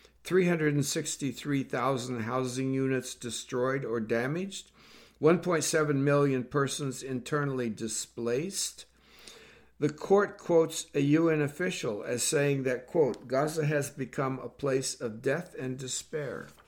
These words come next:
They also note that, quote, "This is the largest displacement of the Palestinian people since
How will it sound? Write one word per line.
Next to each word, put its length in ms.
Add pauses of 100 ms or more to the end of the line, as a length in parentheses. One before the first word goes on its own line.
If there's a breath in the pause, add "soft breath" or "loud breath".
(1080 soft breath)
They 120
also 360
note 420
that, 180
quote, 380 (280 loud breath)
"This 200
is 200
the 100
largest 640
displacement 880
of 180
the 80
Palestinian 840
people 400
since 480